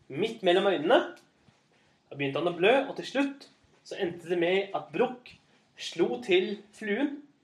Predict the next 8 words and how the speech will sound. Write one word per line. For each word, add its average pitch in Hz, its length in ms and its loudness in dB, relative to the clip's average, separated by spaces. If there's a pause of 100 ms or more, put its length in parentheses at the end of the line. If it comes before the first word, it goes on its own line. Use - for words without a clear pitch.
(120)
og 139 160 -10
dermed 147 460 0 (920)
ikke 202 240 -8
klarte 170 240 2
å 170 60 -2
holde 160 320 2
lik 175 260 -6
varme. 180 300 4